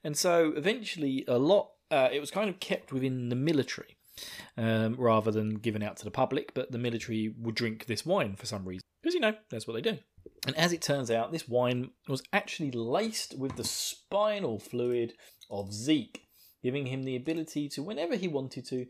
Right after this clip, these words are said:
to just transform people into Titans. So this is not a good thing for the, uh, Paradisians. <clears throat> And, uh, yeah, when, when he's, uh, under watchful guard of Levi,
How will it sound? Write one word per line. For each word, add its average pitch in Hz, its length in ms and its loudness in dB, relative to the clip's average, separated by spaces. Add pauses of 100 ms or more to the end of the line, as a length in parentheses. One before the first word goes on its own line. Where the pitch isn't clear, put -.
(280)
to 302 120 -4
just - 260 -6
transform 135 720 -4
people 98 320 -6
into - 180 -16
Titans. - 720 -2 (260)
So 110 220 2
this 170 180 6
is 139 180 4
not 127 360 0
a 120 40 -4
good 110 240 2
thing 98 320 -2
for 104 140 -8
the, 92 240 -2
uh, 98 180 -4
Paradisians. 104 920 -4 (560)
<clears throat> 135 260 2 (220)
And, 135 340 4
uh, 135 260 6
yeah, 190 260 4
when, 185 340 0
when 160 340 0
he's, 147 540 -4 (100)
uh, 135 260 0
under 127 340 -2 (100)
watchful 135 580 0
guard 143 440 4
of 120 140 0
Levi, 135 460 2